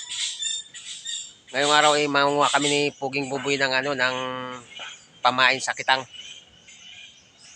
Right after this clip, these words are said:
Yung tawag dito sa amin ni uod. Diyan sa hubasan. Nandun na si Buboy, nauna na. Puntahan na lang natin.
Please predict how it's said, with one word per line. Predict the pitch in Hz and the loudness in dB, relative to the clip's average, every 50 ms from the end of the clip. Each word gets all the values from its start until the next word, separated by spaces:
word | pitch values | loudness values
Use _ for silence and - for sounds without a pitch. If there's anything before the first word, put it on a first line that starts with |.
| - - - - - - - - - - - - - - - - - - - - _ 131 | -20 -20 -20 -20 -20 -20 -20 -20 -20 -20 -20 -20 -20 -20 -20 -20 -20 -20 -20 -16 _ -8
Yung | 131 135 135 | -8 -2 4
tawag | - 135 135 131 131 139 131 | 4 6 6 4 2 0 -4
dito | 139 135 - | -4 -2 2
sa | 143 131 127 | 4 4 4
amin | 127 131 127 | 4 2 -2
ni | 131 127 127 127 127 - - - - - - - _ - - | -2 -2 -2 -2 -4 -8 -12 -18 -20 -20 -20 -20 _ -14 -10
uod. | 262 269 262 285 277 254 - - - - - - - - - - - - - - - - - - - - - | -6 -4 -2 -2 -4 -4 -10 -18 -20 -20 -20 -20 -20 -20 -20 -20 -20 -20 -20 -20 -18 -18 -20 -20 -18 -14 -10
Diyan | 143 139 139 | -8 -6 -2
sa | - 147 139 139 139 139 139 135 135 135 135 131 - - - - - - - - - - | 2 4 6 6 6 6 6 6 4 4 2 0 -6 -14 -20 -20 -20 -20 -20 -20 -20 -18
hubasan. | - 131 127 139 135 - 151 143 143 135 - - _ _ _ _ _ _ - - _ - - _ _ _ _ _ _ - - 165 160 - - - - - - - - - - - - - - - - 131 | -12 0 2 4 4 4 4 2 0 -2 -8 -16 _ _ _ _ _ _ -20 -20 _ -20 -20 _ _ _ _ _ _ -20 -20 -20 -20 -20 -20 -20 -20 -20 -20 -20 -20 -20 -20 -20 -20 -20 -20 -12 -6 -4
Nandun | 131 135 165 165 170 | -2 0 2 2 2
na | 160 | 0
si | - 156 | 2 0
Buboy, | 165 156 156 165 156 | 0 2 2 4 4
nauna | 147 143 143 143 143 143 | 6 4 4 4 4 4
na. | 147 147 143 - - | 4 4 4 2 -6
Puntahan | _ 117 117 117 123 127 | _ -12 -6 -4 -4 -2
na | 127 131 | -2 -2
lang | 127 127 127 | -2 0 0
natin. | 127 123 123 123 127 120 | -2 -2 -2 -4 -8 -10